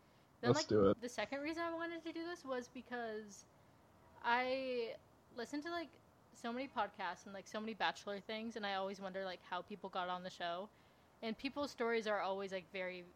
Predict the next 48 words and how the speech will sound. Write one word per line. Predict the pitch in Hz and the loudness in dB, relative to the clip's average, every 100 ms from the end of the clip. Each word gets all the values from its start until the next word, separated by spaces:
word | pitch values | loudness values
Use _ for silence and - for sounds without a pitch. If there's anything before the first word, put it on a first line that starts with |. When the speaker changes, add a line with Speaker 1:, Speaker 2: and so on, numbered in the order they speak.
| - | -16
Speaker 1:
like, | 185 170 165 | -16 -12 -8
varied. | 175 180 185 185 - - - - | -6 -6 -6 -10 -16 -20 -20 -6
Most | 233 233 | -4 -4
of | 226 | -6
the | |
time | - 208 | -2 -2
people | 202 208 214 | -2 0 2
are | |
like, | 214 220 | 2 2
"Oh, | 269 285 | 4 4
a | 247 | 4
friend | 269 269 262 | 2 2 2
signed | 233 220 202 | 0 0 -2
me | 190 | -4
up." | 180 165 - - - - - - - - - | -4 -6 -12 -20 -20 -20 -20 -20 -20 -20 -4
Now | 226 254 277 | 0 2 2
it's | 262 | 8
Speaker 2:
Hmm. | 269 247 | 12 12
Speaker 1:
kind | 240 | 10
of | 233 208 185 - | -2 -4 -10 -18
shifting | - 214 - 226 220 | -8 -8 -6 -8 -8
to | 220 | -8
the | 202 | -6
way | 190 190 | -4 -2
of, | 196 180 | -4 -6
like, | 190 170 - - - - - - - 208 | -8 -8 -12 -20 -20 -20 -20 -20 -14 -8
um, | 202 196 185 180 170 165 - - - | -6 -4 -6 -8 -12 -16 -18 -20 -8
people's, | 226 208 190 | -6 -2 0
like, | 180 165 | -2 -2
agents | 190 185 185 190 - | -4 -2 -4 -6 -4
or | 196 | -4
whatever | 185 185 185 | -2 -2 0
are, | 180 180 | -2 -2
like, | 180 - | -4 -6
contracting | - 180 185 175 196 | -6 -4 -4 -4 -6
some | 180 190 | -12 -12
people | - 190 180 | -12 -12 -12
to | 175 | -12
come | 202 185 | -12 -10
on. | 180 208 | -8 -4
But | 233 | 0
those | 254 | 0
people | - 277 220 | 0 4 6
are, | 196 | 6
like, | 190 180 | 4 0
never | 185 175 | -2 -2
the | 175 | -4
winners. | 170 165 185 208 | -4 -4 -4 -6